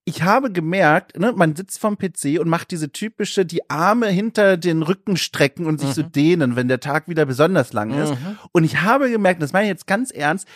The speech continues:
Speaker 1: dass im Rücken plötzlich mehr, also es fühlt sich nach mehr Muskulatur an, die die Arme jetzt weiter <laughs> hinter den Rücken bekommen. Und ich
Speaker 2: Mhm.
Speaker 1: dachte beim Strecken so, um Gottes Willen, ich trage jetzt eine Verantwortung, ich habe jetzt richtig Kraft, ich darf ja auf,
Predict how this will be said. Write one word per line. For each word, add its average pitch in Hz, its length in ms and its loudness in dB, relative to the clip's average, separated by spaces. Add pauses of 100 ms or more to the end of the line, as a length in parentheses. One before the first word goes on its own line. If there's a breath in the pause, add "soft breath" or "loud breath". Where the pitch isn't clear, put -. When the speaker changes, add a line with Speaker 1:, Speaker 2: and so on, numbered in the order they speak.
(140 loud breath)
Speaker 1:
dass 170 160 2
im 156 140 2
Rücken 226 420 -2
plötzlich 180 560 -4
mehr, 202 600 2
also 135 380 2
es - 160 -4
fühlt 269 320 -4
sich 233 180 -12
nach 165 280 -2
mehr 165 340 -2
Muskulatur 208 840 -4
an, 160 160 -2
die 165 160 -10
die 151 240 -10
Arme 208 320 2
jetzt 170 400 -8
weiter 202 420 2
<laughs> 170 60 -2
hinter - 260 -4
den 175 200 -4
Rücken 220 360 -4
bekommen. 185 320 0 (220 loud breath)
Und 180 100 0
ich 180 120 2
Speaker 2:
Mhm. - 40 -14
Speaker 1:
dachte 208 240 2
beim 196 200 2
Strecken 185 280 -4
so, 170 140 0
um 107 240 -2
Gottes - 480 -4
Willen, 127 280 -6 (280 soft breath)
ich 120 160 -2
trage 117 280 2
jetzt 110 140 0
eine 107 180 0
Verantwortung, 113 840 -4
ich 110 100 -4
habe 123 140 0
jetzt 110 240 0
richtig 123 300 -4
Kraft, - 340 0
ich 135 140 -6
darf 127 240 2
ja 104 100 2
auf, 113 160 -2